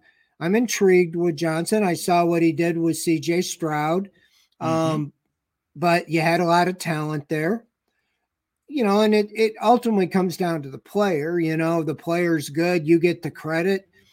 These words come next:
Speaker 1: but he did play well. And I would say the majority of that was because of Stroud and his talent,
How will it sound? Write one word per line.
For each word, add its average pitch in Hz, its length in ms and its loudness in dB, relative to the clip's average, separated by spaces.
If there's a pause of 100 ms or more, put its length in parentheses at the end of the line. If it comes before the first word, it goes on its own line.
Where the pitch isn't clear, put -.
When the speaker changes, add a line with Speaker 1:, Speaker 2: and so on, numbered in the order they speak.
(340)
Speaker 1:
but 165 440 0 (420)
he 160 200 -2
did 165 320 -2
play 180 320 0
well. 160 540 0 (560)
And 175 180 -2
I 160 120 -2
would 160 220 -4
say 160 260 -2
the 160 80 -2
majority 156 520 -2
of 156 80 0
that 160 220 -2
was 151 140 -8
because 151 400 -4
of 160 120 -2
Stroud 151 600 -6
and 160 160 -2
his 143 300 -4
talent, 135 540 -8